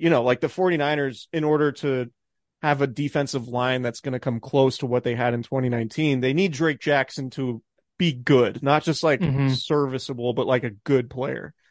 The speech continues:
Speaker 2: Yeah. Yeah. When,
Speaker 1: And
Speaker 2: when the opportunities are created by other pass rushers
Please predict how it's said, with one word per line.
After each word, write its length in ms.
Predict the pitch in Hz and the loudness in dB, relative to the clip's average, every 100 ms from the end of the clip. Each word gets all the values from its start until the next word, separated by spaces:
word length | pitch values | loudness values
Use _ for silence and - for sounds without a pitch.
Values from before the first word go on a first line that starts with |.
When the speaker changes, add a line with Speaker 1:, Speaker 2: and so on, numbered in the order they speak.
| _ - | _ -2
Speaker 2:
Yeah. 240 | 139 135 - _ _ _ | 2 2 0 _ _ _
Yeah. 160 | 160 160 | 4 4
When, 220 | 151 156 | 6 6
Speaker 1:
And 220 | 135 135 | 6 6
Speaker 2:
when 220 | 151 151 | 6 4
the 140 | 143 147 | 4 4
opportunities 600 | 156 151 170 160 147 143 | 6 2 0 0 2 2
are 100 | 143 | 0
created 560 | 147 131 143 135 127 | 0 0 0 0 -2
by 360 | 123 135 135 127 | -2 -2 -4 -6
other 220 | 156 139 139 | -6 -4 -4
pass 320 | 143 131 131 | -4 -4 -4
rushers 460 | 139 120 139 135 | -8 -6 -4 -4